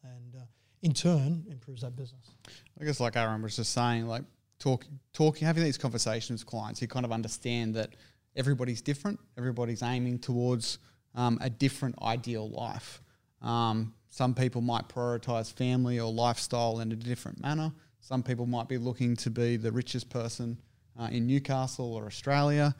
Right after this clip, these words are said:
Speaker 2: Other people are doing things for fame or fortune, or maybe people are, uh, doing it because they wanna give back to the community. Um,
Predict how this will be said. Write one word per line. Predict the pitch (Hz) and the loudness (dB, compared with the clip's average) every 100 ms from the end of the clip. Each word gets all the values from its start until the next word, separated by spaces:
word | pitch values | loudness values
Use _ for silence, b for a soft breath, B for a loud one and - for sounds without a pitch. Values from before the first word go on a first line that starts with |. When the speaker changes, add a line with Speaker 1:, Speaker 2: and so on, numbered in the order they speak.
| b b _ _ | b b _ _
Speaker 2:
Other | - 143 | 0 2
people | 135 147 135 | 4 2 2
are | 135 | 2
doing | 143 139 | 4 2
things | 131 135 127 | 2 0 0
for | - | -4
fame | 120 135 131 131 | -4 -2 0 0
or | 117 | -2
fortune, | - 135 131 143 131 | -2 -2 -2 0 0
or | |
maybe | 127 139 139 131 | 2 4 4 2
people | 131 127 127 123 120 | 0 0 0 0 0
are, | 113 b b b - | 0 b b b -2
uh, | 120 | 2
doing | 120 131 139 | 4 6 6
it | 131 - | 4 0
because | 127 127 123 | -4 -2 0
they | |
wanna | 123 123 | 2 0
give | 117 117 | 0 0
back | 120 - | 0 -2
to | - | -8
the | 113 | -8
community. | - 123 135 - 107 b b b _ | -2 0 0 -2 -6 b b b _
Um, | 117 120 113 110 | 2 4 4 2